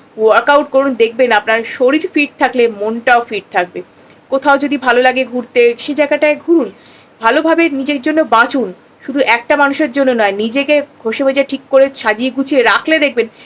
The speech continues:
নিজে পজিটিভ এনার্জিতে পরিপূর্ণ থাকবেন। আর অবশ্যই আমি যেটা বলবো, নিজেকে হিলিং করার জন্য হোপোনোপোনো প্রেয়ার এবং মেডিটেশন করা অবশ্যই জরুরি। এই মেডিটেশনটা যদি আপনারা করতে পারেন, অবশ্যই কিন্তু দেখবেন নিজেরা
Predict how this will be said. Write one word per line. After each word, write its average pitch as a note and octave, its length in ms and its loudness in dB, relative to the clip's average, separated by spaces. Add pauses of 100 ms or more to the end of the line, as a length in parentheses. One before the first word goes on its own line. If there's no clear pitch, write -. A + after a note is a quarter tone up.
(160)
নিজে A#3+ 320 0
পজিটিভ B3 380 0
এনার্জিতে C4+ 400 0
পরিপূর্ণ C4 500 0
থাকবেন। F#3+ 320 -4 (320)
আর G3+ 140 4
অবশ্যই D4 520 2
আমি D#4 120 0
যেটা C4 220 0
বলবো, A#3+ 220 0
নিজেকে A#3 340 -4
হিলিং A#3+ 300 -4
করার A#3+ 280 2
জন্য A3 160 -2
হোপোনোপোনো A#3+ 520 -2
প্রেয়ার A#3+ 240 2
এবং A#3+ 160 0
মেডিটেশন C4 600 -2
করা B3 220 4
অবশ্যই A#3 640 0
জরুরি। G3 340 0 (320)
এই A3 140 4
মেডিটেশনটা F4+ 640 2
যদি D#4 260 2
আপনারা B3 300 2
করতে D#4+ 360 0
পারেন, G#3+ 260 2
অবশ্যই C#4+ 560 0
কিন্তু B3 260 -6
দেখবেন A#3+ 420 0
নিজেরা A3+ 360 0